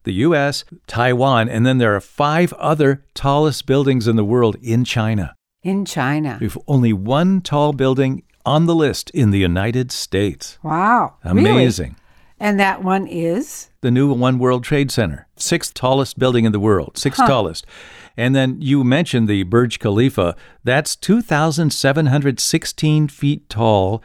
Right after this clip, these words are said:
Speaker 1: and it has seven world's records, including the world's highest occupied floor and the tallest service elevator. How many floors do you think there are?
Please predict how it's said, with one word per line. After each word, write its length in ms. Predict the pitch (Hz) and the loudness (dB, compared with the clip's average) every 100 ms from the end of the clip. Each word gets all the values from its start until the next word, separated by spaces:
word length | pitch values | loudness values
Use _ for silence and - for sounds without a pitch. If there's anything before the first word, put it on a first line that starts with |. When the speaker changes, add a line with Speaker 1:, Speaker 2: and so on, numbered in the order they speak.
| - | -6
Speaker 1:
and 120 | 113 | -2
it 120 | 107 107 | -2 0
has 180 | 104 98 | -2 -2
seven 520 | - 170 180 196 151 | -2 -2 0 0 2
world's 340 | 135 156 131 92 | 2 2 -2 -2
records, 420 | 120 135 90 98 | -2 0 -2 -2
including 480 | 87 - 131 113 107 | -6 0 2 2 2
the 80 | |
world's 260 | 101 113 104 | 2 0 0
highest 400 | - 117 104 - - | -2 0 0 -2 -2
occupied 640 | 127 143 180 - 165 165 | -2 0 -2 0 0 0
floor 320 | - 160 165 - - - | 0 0 0 -2 -10 0
and 120 | 113 | 0
the 80 | 113 | 0
tallest 560 | - 117 131 139 - | 0 0 2 0 -6
service 520 | - - 151 123 98 - | -6 -2 0 0 -4 -6
elevator. 540 | 98 73 80 71 87 _ _ _ _ _ _ | -6 -6 -8 -8 -14 _ _ _ _ _ _
How 100 | 127 | 0
many 200 | 147 156 | 2 0
floors 340 | - 147 151 | 2 2 2
do 100 | - | 0
you 40 | 147 | 0
think 180 | 151 143 | -2 0
there 180 | 135 143 | 0 2
are? 260 | 156 202 | 0 -4